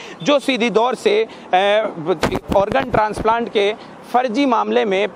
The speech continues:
निकलकर उनका नाम सामने आया था। फोर्टिस अस्पताल लगातार सवालों के घेरों में था, प्रशासनिक कार्रवाई भी इन पर की गई है। अगर मैं बात करूं उन डॉक्टर्स की जो सीधी दौर से इस पूरे मामले में लिप्त थे और उनकी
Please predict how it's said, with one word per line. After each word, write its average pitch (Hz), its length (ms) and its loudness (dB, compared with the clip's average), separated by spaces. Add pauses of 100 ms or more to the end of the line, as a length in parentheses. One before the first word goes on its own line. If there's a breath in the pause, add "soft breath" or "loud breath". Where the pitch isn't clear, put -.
निकलकर 208 520 2
उनका 208 340 0
नाम 175 280 0
सामने 185 440 -2
आया 165 200 2
था। 151 220 2
फोर्टिस 180 320 0
अस्पताल 226 580 0
लगातार 202 500 2
सवालों 190 420 2
के 180 140 -2
घेरों 175 320 2
में 233 140 2
था, 202 280 2 (300 loud breath)
प्रशासनिक 262 680 2
कार्रवाई 214 580 2
भी 240 120 0
इन 214 100 0
पर 202 180 0
की 208 240 -2
गई 208 220 2
है। 202 200 2
अगर 214 260 2
मैं 196 160 2
बात 185 280 2
करूं 214 300 2
उन 208 280 0
डॉक्टर्स 214 500 2
की 226 220 -2 (300 loud breath)
जो 233 80 4
सीधी 233 320 -2
दौर 226 280 2
से 240 280 0
इस 247 200 0
पूरे 208 280 0
मामले 196 380 2
में 214 120 0
लिप्त 208 360 2 (100)
थे 214 140 4
और 202 240 2
उनकी 214 500 -2